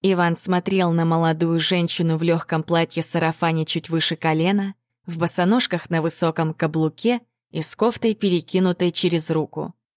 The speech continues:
Она шла по дорожке к калитке, и он чувствовал, как сердце начинает биться быстрее, словно это он бежит ей навстречу. Как мог он разглядеть в ней только корову?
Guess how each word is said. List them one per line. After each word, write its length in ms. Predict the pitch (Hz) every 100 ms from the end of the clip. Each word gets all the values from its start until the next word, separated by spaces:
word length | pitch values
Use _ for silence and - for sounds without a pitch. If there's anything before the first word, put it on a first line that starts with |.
| _ _
Она 180 | 180 190
шла 240 | 196 285 302
по 140 | 233
дорожке 460 | 196 208 226 - 202
к 100 | -
калитке, 720 | 190 196 254 - - 147 - _ _
и 140 | - 180
он 160 | 175
чувствовал, 560 | - 226 208 190 180 175
как 200 | 180 -
сердце 460 | - - 330 - 180
начинает 580 | 165 - 180 185 175
биться 360 | 165 185 - 175
быстрее, 500 | 175 - - 233 220
словно 400 | - 226 214 226
это 320 | 202 - 214 -
он 300 | 247 220 170
бежит 400 | 160 151 175 165
ей 180 | 170 170
навстречу. 760 | 175 190 - 214 170 - 147 - _ _ _ _ _ _
Как 380 | - 170 190 -
мог 320 | 196 202 185
он 160 | 196 185
разглядеть 580 | 185 - 185 175 202 -
в 60 |
ней 160 | 185 185
только 360 | 190 190 -
корову? 680 | 180 190 180 185 175 170 175